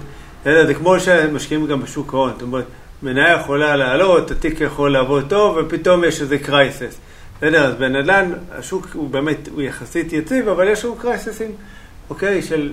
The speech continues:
יכול להיות אצל פיצוץ בצינור, אצל השכן למעלה, המזגן שמתקלקל, יש כל מיני דברים כאלה,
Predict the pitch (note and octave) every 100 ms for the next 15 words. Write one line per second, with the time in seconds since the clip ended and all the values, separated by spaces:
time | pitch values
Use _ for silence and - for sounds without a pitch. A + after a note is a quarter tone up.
0 | - - - D3+ D3+ C#3+ C#3+ - C3+ B2
1 | B2+ C#3+ C#3 C#3 - C3 C3+ - B2+ A2+
2 | B2 - B2 C3 F#3+ F#3 D3+ C3 B2 F#3
3 | F#3+ F3+ E3+ D#3 D3+ B2+ D3 - - -
4 | - D#3+ E3 E3+ E3+ E3 B2+ D3+ D3 D3
5 | D3+ D#3+